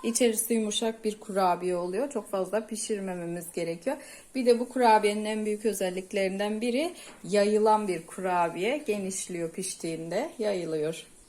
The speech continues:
Kurabiyelerimiz pişti. İlk sıcağı çıktıktan sonra şöyle bardağın tersiyle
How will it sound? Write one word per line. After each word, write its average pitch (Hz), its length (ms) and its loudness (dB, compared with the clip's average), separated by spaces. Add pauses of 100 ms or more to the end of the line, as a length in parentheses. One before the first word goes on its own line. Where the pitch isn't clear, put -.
(1800)
Kurabiyelerimiz 202 880 4
pişti. 262 380 -4
İlk 240 260 -6
sıcağı 196 400 -2
çıktıktan 226 560 -4
sonra 180 460 -4
şöyle 185 360 -4
bardağın 190 440 0
tersiyle 196 760 -4